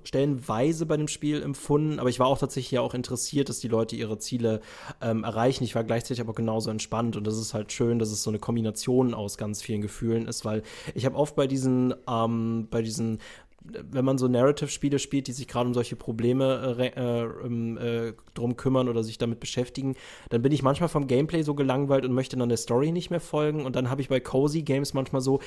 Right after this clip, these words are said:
dass diese Entspannung mir irgendwie aufgedrückt wird, ne, dass dann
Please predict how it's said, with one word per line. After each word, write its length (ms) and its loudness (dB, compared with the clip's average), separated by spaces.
dass 140 -2
diese 200 4
Entspannung 460 2
mir 80 6
irgendwie 320 0
aufgedrückt 840 4
wird, 320 2
ne, 160 2
dass 160 -2
dann 220 2